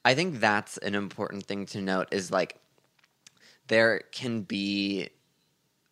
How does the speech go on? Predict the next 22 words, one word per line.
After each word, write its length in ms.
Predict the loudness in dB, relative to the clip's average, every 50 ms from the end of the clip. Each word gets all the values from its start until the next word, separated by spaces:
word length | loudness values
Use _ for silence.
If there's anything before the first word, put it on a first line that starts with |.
| _ _ _
multiple 640 | -8 -4 0 2 0 0 0 -4 -4 0 0 0 0
types 420 | 0 0 0 0 0 0 0 -2
of 160 | -2 -2 2
love. 240 | 4 4 6 6 6
Like, 200 | 4 4 2 4
the, 100 | 2 2 4 4
I 80 | 2
think 240 | 2 2 -2 -4 -4 0
what 180 | 0 0 0 2
kept 320 | 0 0 0 0 -4 -4
them 220 | -2 -2 -2 -2 -4
together 540 | -6 -2 0 0 2 2 2 2 2 2
w-, 180 | 2 0 -2 -2 -2
during 260 | 0 0 0 2 2
the 80 | 2 2
rough 240 | 2 0 0 -2 2
patches 560 | 6 6 6 6 4 2 2 2 2 0 -4 -10 -18 -20 -16 0
was, 180 | 0 2 2 4
like, 240 | 2 2 2 0 -6 -8 -4
their 160 | 0 2 2
love 280 | 4 6 6 6 4 4
for 460 | 0 2 4 4 4 4 4 2